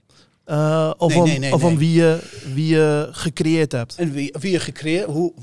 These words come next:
Speaker 2: dat je alle
Speaker 1: Is dat wel
Speaker 2: middelen
Speaker 1: maximale?
Speaker 2: dat je al, je kan al je dramatische, eh, de, alle dramatische slingers kan je erbij optellen. Maar als je het niet kan,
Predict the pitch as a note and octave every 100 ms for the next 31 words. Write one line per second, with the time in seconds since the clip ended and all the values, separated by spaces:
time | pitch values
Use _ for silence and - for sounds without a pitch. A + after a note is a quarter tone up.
0 | - _ D3+ - - G#3 F3 D#3+ G3 G3+
1 | A3 G#3 - G#3 F#3 F3 F3 D#3+ C#3 _
2 | F3 G3+ - F#3+ A3 G#3 E3 F3+ - G3+
3 | G3 A3 G#3+ F3 F#3 F3+ E3+ D#3+ D3+ -
4 | D#3+ D3 C3 _ - C3 C3 C3 C3 C#3
5 | B2+ - A3 F#3+ G3 F#3+ F#3 F3+ D#3+ -
6 | - F#3+ D#3 - C#3+ B2+ C3+ A#2 C3 G#3
7 | A3 G#3+ C#4+ - - - _ D#3 D3 F3
8 | F3+ E3+ D#3 C3 B2 - - A3 F4+